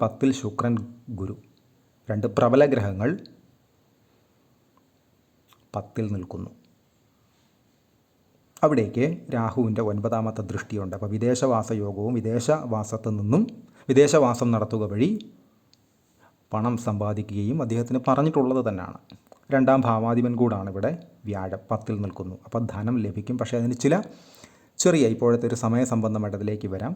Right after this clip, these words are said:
സമയസംബന്ധമായിട്ടുള്ള ചില കാരണങ്ങൾ കൂടുണ്ട്. അതൊന്ന് കഴിയുന്ന മുറയ്ക്ക് കൃത്യമായ പരിഹാരങ്ങളും കൂടെ ചെയ്തു പോയി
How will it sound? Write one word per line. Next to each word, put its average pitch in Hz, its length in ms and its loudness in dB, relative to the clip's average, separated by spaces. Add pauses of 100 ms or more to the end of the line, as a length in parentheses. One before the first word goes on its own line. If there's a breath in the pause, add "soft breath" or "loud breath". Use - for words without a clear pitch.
സമയസംബന്ധമായിട്ടുള്ള 104 960 -4
ചില 107 100 -2 (100)
കാരണങ്ങൾ 98 440 -2
കൂടുണ്ട്. 92 320 -6 (400 loud breath)
അതൊന്ന് 120 320 2
കഴിയുന്ന 104 400 -2
മുറയ്ക്ക് 95 300 -6 (100)
കൃത്യമായ 110 420 -2
പരിഹാരങ്ങളും 101 560 -4
കൂടെ 98 200 -6
ചെയ്തു 101 240 -6
പോയി 98 160 -6